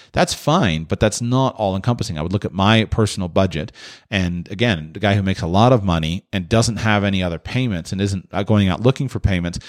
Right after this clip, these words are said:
could afford to put a higher percentage of income towards a personal house than, than the other. But if you're uncomfortable with it, uh, what I would say is that having a larger house doesn't solve anything with children, especially in the early years. And so I would wait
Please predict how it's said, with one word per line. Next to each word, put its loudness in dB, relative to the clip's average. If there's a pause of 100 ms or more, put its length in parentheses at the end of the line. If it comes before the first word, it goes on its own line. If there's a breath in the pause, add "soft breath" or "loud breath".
(280 loud breath)
could 4
afford 4
to 0
put 2
a 2
higher 2
percentage -2
of -4
income 0
towards -6
a -12
personal -8
house -4
than, -8
than -2
the -6
other. -4 (480 loud breath)
But 2
if 2
you're 4
uncomfortable 0
with -6
it, -8 (880)
uh, 0
what 4
I 6
would 2
say 2
is 2
that 0
having -2
a -2
larger 2
house -2
doesn't -4
solve 0
anything -2
with -6
children, -2 (500 loud breath)
especially 2
in 2
the -4
early 2
years. -6
And -8
so 0
I 2
would 0
wait 2